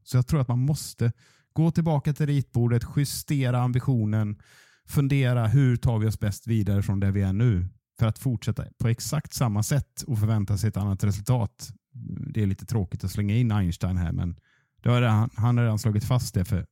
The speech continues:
fyrahundrafemtio år sedan, att det inte är rätt väg. Så att jag tror det går åt helvete om, om man inte gör något annat val från här.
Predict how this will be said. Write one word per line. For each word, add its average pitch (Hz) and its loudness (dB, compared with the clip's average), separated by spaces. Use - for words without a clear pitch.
fyrahundrafemtio 101 0
år 87 2
sedan, 92 -2
att 92 -4
det 95 -2
inte 92 -2
är 90 2
rätt 87 -2
väg. 92 -2
Så - -10
att - -12
jag 123 2
tror 104 2
det 101 2
går 101 0
åt 98 -2
helvete 92 0
om, 85 -4
om 95 -2
man 92 2
inte 92 -2
gör 90 2
något 90 -2
annat 85 -2
val 82 0
från 78 -4
här. - -4